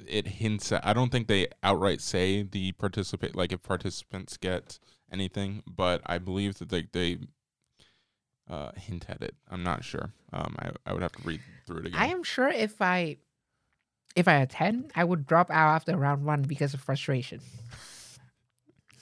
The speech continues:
Speaker 1: Uh, yeah.
Speaker 2: Like,
Speaker 1: Ty, Ty,
Speaker 2: I,
Speaker 1: uh,
Speaker 2: I played,
Speaker 1: experienced his
Speaker 2: yeah.
Speaker 1: first remote duel recently, and, uh, not a fan.
Speaker 2: I played two rounds, and then one round, I am sure if I squint really hard, I could re-,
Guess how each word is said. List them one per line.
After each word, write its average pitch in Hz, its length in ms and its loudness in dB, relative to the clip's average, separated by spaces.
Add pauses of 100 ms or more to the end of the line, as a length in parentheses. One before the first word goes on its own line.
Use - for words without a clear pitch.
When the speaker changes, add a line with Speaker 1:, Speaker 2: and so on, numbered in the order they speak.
(1120)
Speaker 1:
Uh, 60 420 -8 (460)
yeah. 87 180 -4 (280)
Speaker 2:
Like, 139 300 -2 (180)
Speaker 1:
Ty, 104 320 6
Ty, 107 380 8
Speaker 2:
I, 98 100 8
Speaker 1:
uh, 98 120 8
Speaker 2:
I 190 100 6
played, 110 200 4
Speaker 1:
experienced 107 460 6
his 107 120 0
Speaker 2:
yeah. 143 60 -4
Speaker 1:
first 107 300 2
remote 92 360 2
duel 90 260 2
recently, 85 540 -4
and, 87 300 -4
uh, - 280 -4 (440)
not 92 180 -2
a - 40 -2
fan. 92 300 -4
Speaker 2:
I - 40 0
played 160 300 0
two 233 240 0
rounds, 226 440 4
and 139 240 -2
then 135 320 -2 (260)
one 190 360 4
round, 196 500 6 (500)
I 165 160 4
am 208 220 0
sure 233 580 4
if 170 340 0
I 160 120 8
squint 185 420 6
really 196 280 6
hard, 226 320 6
I 180 140 4
could 160 300 -2
re-, 165 180 0